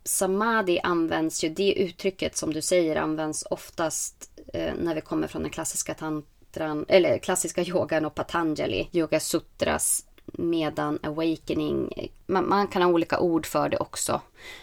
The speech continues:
I tantran så kallar man det mer för samavesha, men då är det mer en extrovert variant av samadhi. Samadhi är väldigt introvert, en inre process. Man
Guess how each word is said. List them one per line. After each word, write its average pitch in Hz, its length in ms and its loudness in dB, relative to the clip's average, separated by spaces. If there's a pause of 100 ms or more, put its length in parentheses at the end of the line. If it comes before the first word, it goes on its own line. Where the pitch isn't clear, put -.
(100)
I 170 300 4
tantran 165 440 2
så 151 120 -2
kallar 156 260 0
man 156 140 2
det 156 80 0
mer 160 240 4
för - 120 -6
samavesha, 160 760 4
men 160 160 2
då 202 160 2
är 202 60 6
det 196 80 2
mer 160 440 2
en 156 400 0 (360)
extrovert - 1000 2
variant 147 680 -2
av - 380 -2 (240)
samadhi. 147 600 -2 (180)
Samadhi 185 500 4
är 156 40 0
väldigt 156 540 -2
introvert, 165 520 2
en 151 140 -2
inre 156 400 2
process. - 540 -4
Man 156 340 -2